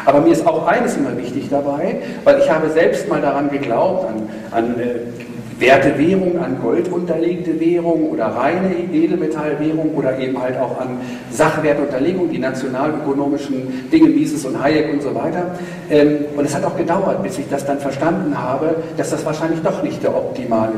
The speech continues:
Weg ist. Sie sehen, ich bin immer im Konjunktiv, Konjunktiv, weil ich im,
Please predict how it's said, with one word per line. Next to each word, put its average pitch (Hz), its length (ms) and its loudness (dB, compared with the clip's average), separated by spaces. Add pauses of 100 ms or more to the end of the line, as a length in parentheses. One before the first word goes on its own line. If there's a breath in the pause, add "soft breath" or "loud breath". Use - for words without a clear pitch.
Weg 110 220 -2
ist. - 180 -6 (180 loud breath)
Sie 135 80 -2
sehen, 151 200 6
ich 156 100 4
bin - 140 4
immer - 140 0
im - 180 -2 (200)
Konjunktiv, - 680 2 (200 loud breath)
Konjunktiv, 185 600 4
weil - 140 4
ich - 100 -2 (220)
im, 165 160 2